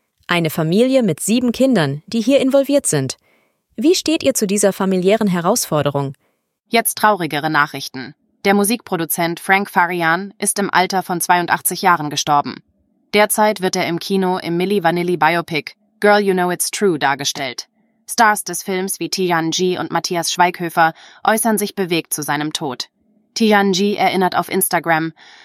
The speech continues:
Speaker 2: „Du hast Leute zusammengebracht und die Welt mit deiner Musik glücklich gemacht.“ Schweighöfer teilt das Bedauern und würdigt Farian als Musikikone.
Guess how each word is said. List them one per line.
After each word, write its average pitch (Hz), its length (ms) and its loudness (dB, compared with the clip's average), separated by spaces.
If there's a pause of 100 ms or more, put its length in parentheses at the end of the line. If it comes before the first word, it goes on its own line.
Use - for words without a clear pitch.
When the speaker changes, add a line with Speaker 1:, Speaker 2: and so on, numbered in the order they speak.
(200)
Speaker 2:
„Du 330 120 4
hast 349 180 0
Leute 302 240 4
zusammengebracht 240 840 0
und 240 160 0
die 269 120 2
Welt 240 200 2
mit 247 160 0
deiner 226 200 4
Musik 214 340 0
glücklich 208 380 -2
gemacht.“ 165 460 -2 (540)
Schweighöfer 185 640 0
teilt 175 280 0
das 160 120 -4
Bedauern 147 420 0
und 165 140 -8
würdigt 180 320 -4
Farian 180 380 2
als 175 180 -4
Musikikone. 147 800 -6